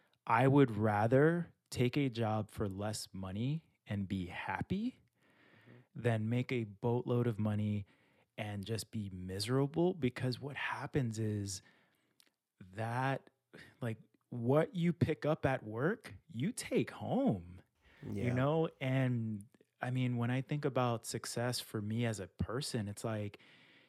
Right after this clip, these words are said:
Speaker 1: am I happy? Is my family secure? Is my family safe? Can I travel and do the things that I love to do? And if so, then I'm, you know, I'm in a really good spot.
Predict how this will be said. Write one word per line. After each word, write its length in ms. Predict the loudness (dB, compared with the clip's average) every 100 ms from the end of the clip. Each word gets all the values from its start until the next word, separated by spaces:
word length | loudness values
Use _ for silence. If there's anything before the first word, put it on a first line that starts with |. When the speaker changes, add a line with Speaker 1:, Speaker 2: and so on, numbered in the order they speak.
| _ -6
Speaker 1:
am 140 | 0
I 140 | 2
happy? 640 | 2 -2 -8 -6 -6 -8 -10 -18 _ -20 _ _
Is 140 | -8 -2
my 160 | -2
family 540 | -4 -6 -2 0 2 0
secure? 500 | -2 -6 -8 -8 -8
Is 140 | -6
my 140 | -4
family 520 | -4 -6 -4 -2 -2 -4
safe? 600 | -6 -2 0 0 -2 -14 -8
Can 360 | -2 2 0 2
I 460 | 2 4 4 2 0 -8 -20 -14 -10
travel 640 | 0 4 6 6 6 6
and 140 | 2
do 180 | 0 2
the 120 | 2
things 360 | 0 -2 -2 0
that 120 | 0
I 120 | 0
love 300 | 0 -2 -4 -4
to 100 | -8
do? 500 | -4 -4 -2 -4 -8 _ -4
And 160 | 0
if 120 | 0
so, 340 | -2 -2 0 0
then 420 | 2 0 -2 -4 -12 _ _ _
I'm, 460 | -2 0 2 0 -2
you 100 | 0
know, 180 | 0 0 -2
I'm 220 | -2 0
in 100 | 2
a 120 | 0
really 500 | -2 2 4 4 2
good 360 | 0 0 0 -2
spot. 520 | -6 -4 -2 -4